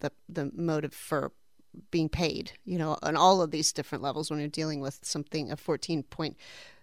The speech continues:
or a thirteen point five billion dollar chunk of money. It just seems like a lot of people are driven by trying to get a piece of it. Um, so I don't know about individual attorneys, but it seems like the structure, the way the structure's set up is, uh,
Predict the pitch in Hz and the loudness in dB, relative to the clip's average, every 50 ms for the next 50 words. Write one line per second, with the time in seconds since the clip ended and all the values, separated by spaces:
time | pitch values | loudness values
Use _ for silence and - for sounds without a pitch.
0 | - - - - 175 170 165 - - 214 180 - - 202 185 - 180 175 143 - | -20 -8 0 2 2 2 4 6 6 6 6 6 4 2 2 4 2 2 2 4
1 | - 165 160 151 156 175 170 165 165 160 156 160 156 151 165 143 151 151 151 151 | 4 4 4 4 4 4 6 6 6 4 4 2 4 6 6 6 6 6 4 2
2 | 151 - 160 156 147 135 139 160 151 151 151 147 147 - - - 139 - - - | 0 0 -2 -2 0 0 0 0 0 0 -2 -2 -4 -6 -6 -6 -6 -4 -4 -2
3 | 156 156 - - 131 147 147 - 135 131 139 143 139 139 135 135 - - 156 151 | -4 -2 -2 -2 -4 -4 -4 -4 -4 -2 0 2 2 2 2 -2 -6 -6 -10 -6
4 | - 151 151 143 147 143 - 139 135 139 139 139 135 139 135 135 120 139 - - | -4 0 0 0 0 0 -2 -2 0 0 0 0 0 2 2 4 2 2 0 -6
5 | - - - - - - 156 143 160 156 143 156 139 - - - 185 - - 160 | -18 -20 -20 -8 -2 0 2 2 2 2 2 0 0 0 -2 -6 -6 -4 -4 -4
6 | 151 - - - - - - - - - - - 247 247 254 247 220 - - - | -4 -4 -6 -8 -20 -16 -16 -16 -16 -4 6 12 12 12 12 12 8 4 -4 -6
7 | - - - - 247 226 208 - - 247 254 247 302 311 320 330 311 320 320 330 | -2 2 8 10 12 12 10 8 4 2 4 4 6 6 8 8 8 8 8 8
8 | 320 294 320 247 247 226 185 185 160 151 151 151 - 160 113 120 131 - - - | 8 6 6 6 4 4 4 2 0 -2 -2 -4 -4 -4 -6 -4 -6 -8 -8 -4
9 | - 143 147 - - - - - - - - 190 190 170 - 160 147 - - 143 | 0 0 0 0 0 -2 -12 -10 -4 0 2 2 2 2 0 0 -2 -2 -2 -2
10 | - - - 202 185 175 - - 175 151 165 160 165 160 147 143 - - 175 160 | -2 2 4 6 4 4 4 0 -6 -4 -2 0 0 0 -2 -2 -2 0 0 -2
11 | - - - 156 - - - 156 143 143 147 147 - - - - - - 156 151 | -2 -2 -4 -2 0 0 2 0 0 -2 -2 -4 -4 -6 -8 -14 -10 -10 -8 -4
12 | - - - - 151 127 - | -4 -4 -4 -4 -6 -6 -6